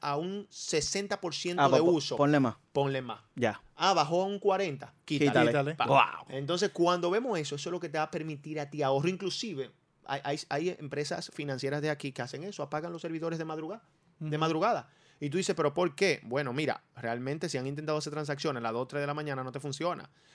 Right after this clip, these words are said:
Speaker 1: Pues, ah, ah, tema de seguridad. Eh, bueno, podría ser tema de seguridad,
Speaker 3: <laughs>
Speaker 1: pero también tema de ahorros. O sea, si una empresa, sus empleados de noche no trabajan y los sistemas no se usan,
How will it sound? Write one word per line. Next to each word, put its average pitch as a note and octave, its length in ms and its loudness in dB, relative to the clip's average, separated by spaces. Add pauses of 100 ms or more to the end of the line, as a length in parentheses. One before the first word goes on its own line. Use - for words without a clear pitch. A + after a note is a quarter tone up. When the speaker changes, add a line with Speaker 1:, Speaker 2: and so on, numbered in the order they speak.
Speaker 1:
Pues, C3 180 0
ah, F#3+ 280 4
ah, G#3+ 200 -6
tema B3 160 -4
de B3+ 80 -2
seguridad. G#3 540 4
Eh, C#4+ 240 -2
bueno, D#4 300 -4
podría A3 300 0
ser A3 140 -2
tema G#3+ 200 -2
de G3+ 40 -2
seguridad, F3 460 4
Speaker 3:
<laughs> A3 420 -2
Speaker 1:
pero D#3 280 2
también D3+ 440 -4
tema D3 220 -6
de F#3+ 60 -6
ahorros. G3 440 -8 (480)
O D3 80 -6
sea, F3 280 4
si - 160 -2
una C4 180 -4
empresa, C#3 480 -4
sus - 180 -10
empleados D3 580 0 (200)
de D3+ 180 2
noche F3 400 0
no D3+ 220 -2
trabajan C3+ 460 0
y C3 40 -6
los B2+ 120 -6
sistemas D3+ 340 -4
no E3 100 -4
se E3 140 -4
usan, B2+ 400 -4